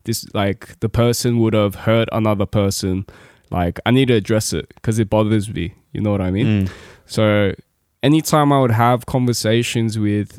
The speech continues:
Speaker 1: um, uh, this person, like, it seemed like it would be impossible for them to grasp,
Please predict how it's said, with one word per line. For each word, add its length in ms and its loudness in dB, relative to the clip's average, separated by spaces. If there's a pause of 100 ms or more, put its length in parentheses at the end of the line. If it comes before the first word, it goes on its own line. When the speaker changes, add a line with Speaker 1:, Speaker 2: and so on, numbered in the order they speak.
Speaker 1:
um, 520 -4 (1500)
uh, 240 -4
this 200 -4
person, 720 0 (140)
like, 580 -4 (380)
it 200 -2
seemed 400 2
like 240 2
it 60 4
would 240 2
be 140 2
impossible 880 0
for 200 -4
them 280 -2
to 140 -6
grasp, 840 0